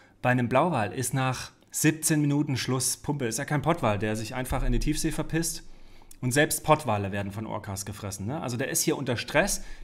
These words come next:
der kann nicht einfach wegtauchen. Und die Orcas sind viel, viel schneller und sie können sich immer abwechseln und ihm hinterher. Und auch, wie wir im, im letzten Video gelernt haben, auch ein Orca kann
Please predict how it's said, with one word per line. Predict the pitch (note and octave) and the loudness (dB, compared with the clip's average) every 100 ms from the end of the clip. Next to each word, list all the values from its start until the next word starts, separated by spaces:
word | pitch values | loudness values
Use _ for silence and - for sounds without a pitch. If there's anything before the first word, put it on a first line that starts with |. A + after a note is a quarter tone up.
| - | -4
der | A#2+ | 4
kann | D#3+ | 6
nicht | E3+ A2+ | 6 4
einfach | A#2 A2 G#2+ | -2 -4 -4
wegtauchen. | G#2 G2+ G2+ F#2 G#2 - | -4 -6 -6 -8 -8 4
Und | E3 G3 | 6 6
die | E3+ | 4
Orcas | C#3 C#3+ D3 C#3+ C#3+ - - - | 4 4 4 -2 -2 -8 -16 -14
sind | - G#2+ | -6 -6
viel, | - - D#3 D#3+ | -6 0 2 4
viel | D3+ | 2
schneller | - A2+ G2 - | 0 -2 -2 -8
und | A#2+ | -10
sie | A#2 | -4
können | B2 | -4
sich | A2 A2 | -4 -2
immer | D3+ C#3 | 0 0
abwechseln | A#2+ - F#2 - F#2 F#2 | 0 -4 -8 -8 -12 -10
und | A2+ | -6
ihm | A#2 | -4
hinterher. | A#2 A#2 G#2+ G2 | -2 -2 -2 -4
Und | G#2+ | 2
auch, | C3+ D3+ - - - - | 4 4 2 -12 -10 -2
wie | C#3+ | 2
wir | D3 C3 | 2 2
im, | B2 A#2 | 0 -2
im | A#2 | 0
letzten | D3+ E3+ F3+ | 0 2 2
Video | E3+ D#3+ | 4 4
gelernt | C#3 C#3 C#3+ | 4 2 0
haben, | D3 - | -4 0
auch | D3+ D#3+ | 2 2
ein | B2+ | -2
Orca | B2 D#3 F3+ F#3+ G#3 B3 - - - | 0 2 2 0 -2 -4 -12 -20 -8
kann | - B2 D3+ A3 | 0 2 2 -2